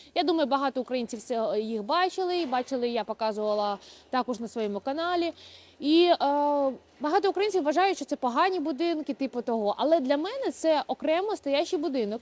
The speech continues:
У нас немає сусідів, ми живемо лише вдвох, у нас три кімнати, все своє. І я не бачу взагалі ніяких проблем з цим.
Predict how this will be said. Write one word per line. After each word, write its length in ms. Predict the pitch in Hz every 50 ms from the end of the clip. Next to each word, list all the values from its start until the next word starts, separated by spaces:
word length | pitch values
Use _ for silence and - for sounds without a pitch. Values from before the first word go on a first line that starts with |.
| _ _ - - - -
У 60 | 220
нас 200 | 240 330 381 403
немає 320 | 370 359 320 311 269 247 240
сусідів, 540 | - 403 427 - 415 359 320 247 269 285 294
ми 160 | 285 262 302
живемо 420 | 247 294 339 349 415 392 339 262 208 185
лише 260 | 220 240 - - 381
вдвох, 400 | 392 320 339 359 359 330 311 277 -
у 60 | 254
нас 180 | 269 320 349 -
три 200 | - 359 403 453
кімнати, 560 | - 440 415 359 311 294 277 262 247 - 262
все 220 | 240 - - 440
своє. 480 | - - 370 359 339 277 277 269 285 277 - - - - - - - - _ -
І 140 | - 285 311 330 339 349 339 330 320
я 140 | 277 311 330
не 100 | 339 370
бачу 320 | 320 285 349 370 - - 285
взагалі 420 | 254 240 311 277 311 339 277 277
ніяких 420 | 247 233 226 240 277 359 320 294
проблем 420 | - - 247 226 214 226 262 277 285
з 40 | -
цим. 300 | - - 277 233 196